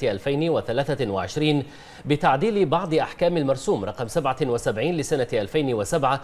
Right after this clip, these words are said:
بتأسيس الشركة القابضة للنفط والغاز شركة مساهمة بحرينية مقفلة، وبالترخيص في تعديل عقد التأسيس والنظام الأساسي للشركة،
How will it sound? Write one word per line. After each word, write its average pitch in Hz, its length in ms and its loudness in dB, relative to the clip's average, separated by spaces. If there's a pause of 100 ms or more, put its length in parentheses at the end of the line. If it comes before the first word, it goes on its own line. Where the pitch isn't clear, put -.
(320)
بتأسيس 143 600 0
الشركة 170 600 2
القابضة 131 520 0
للنفط 131 380 -2
والغاز 135 600 0 (100)
شركة 170 440 0
مساهمة 143 560 0
بحرينية 127 500 0
مقفلة، 90 460 -2 (440)
وبالترخيص 107 680 0
في 120 160 -2
تعديل 110 440 2
عقد 131 300 2
التأسيس 147 580 0
والنظام 175 560 4
الأساسي 123 600 0
للشركة، 120 560 0